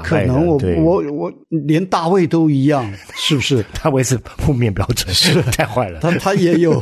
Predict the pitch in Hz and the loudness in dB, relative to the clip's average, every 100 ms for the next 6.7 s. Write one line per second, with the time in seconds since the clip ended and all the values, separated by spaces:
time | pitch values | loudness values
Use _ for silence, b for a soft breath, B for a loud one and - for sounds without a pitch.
0 | - - - 175 190 170 - 143 113 151 | -4 -8 -6 -2 2 2 0 -2 0 0
1 | 156 156 147 131 107 151 156 175 139 131 | 0 0 2 0 0 2 2 2 2 2
2 | 113 127 120 - 135 127 101 147 143 107 | 2 2 0 2 2 0 0 0 2 2
3 | 90 127 95 - 110 98 104 98 104 147 | 2 2 0 0 0 0 0 0 0 0
4 | 131 101 95 95 104 - 104 76 - 95 | 2 2 0 0 -2 0 0 0 0 0
5 | 82 80 80 - 123 104 85 78 78 78 | 0 -4 -8 -2 2 2 2 0 -2 -4
6 | 85 80 123 110 104 95 | -4 -2 0 -2 -2 0